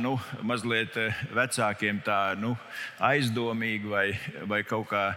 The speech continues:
nu, ar tādām bažām uz to visu lūkojoties, eh, tad, kad parasti jautāja: "Nu, dēls, kur tad tu dosies?" eh,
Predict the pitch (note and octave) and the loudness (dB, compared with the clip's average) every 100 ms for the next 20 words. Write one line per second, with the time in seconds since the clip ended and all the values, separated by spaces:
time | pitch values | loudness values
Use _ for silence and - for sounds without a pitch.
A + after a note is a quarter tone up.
0 | - - - - - - G#2 G#2+ - G2+ | -6 -16 -16 -16 -12 -2 2 2 2 2
1 | G2 G#2 C#3 E3 D3 B2+ B2 B2+ - B2 | 2 2 2 2 2 2 2 0 -2 -2
2 | C3+ C3+ B2+ D3 C#3+ B2 A#2+ A#2 A#2 - | 0 0 0 -2 0 0 2 2 -2 -4
3 | - - - - - - - G2+ A#2 - | -8 -16 -16 -18 -18 -4 0 2 2 0
4 | A2+ - C3 A#2+ - A#2 B2+ B2+ A2+ A#2+ | -2 2 2 2 0 0 0 0 0 0
5 | B2 B2 A2+ C3 G#2+ G#2 A2 A#2 D3+ C#3+ | 0 0 0 -4 -4 -2 -2 -2 -2 0
6 | B2+ A#2 A#2+ A2+ | 0 0 -2 -2